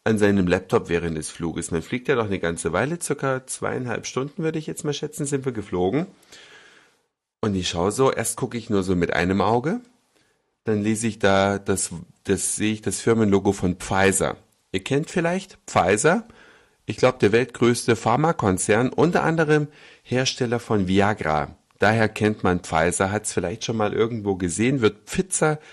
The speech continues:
geschrieben, für die, die es noch nicht kennen. Und dann lese ich neben diesem Pfizer-Logo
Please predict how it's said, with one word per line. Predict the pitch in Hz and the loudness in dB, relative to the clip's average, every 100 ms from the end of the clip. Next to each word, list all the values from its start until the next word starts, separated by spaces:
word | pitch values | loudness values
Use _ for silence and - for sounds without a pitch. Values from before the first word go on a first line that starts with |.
| - _ | -20 _
geschrieben, | - 104 - 110 139 202 | -8 -6 -2 -2 -2 -4
für | - 156 | -6 -8
die, | 139 143 143 | -6 -8 -6
die | 135 | -4
es | 127 | 0
noch | 117 | 2
nicht | 131 151 | 2 0
kennen. | - 85 113 147 - - - - - _ _ _ | -2 0 0 -2 -8 -20 -20 -20 -20 _ _ _
Und | 113 107 | 0 2
dann | 92 | 2
lese | 113 123 | 0 -4
ich | 120 | -6
neben | 117 135 156 | -4 -4 -2
diesem | 139 127 117 | -4 0 -2
Pfizer-Logo | 98 113 123 135 110 92 92 92 113 143 147 | 0 0 2 4 4 4 2 2 2 2 -2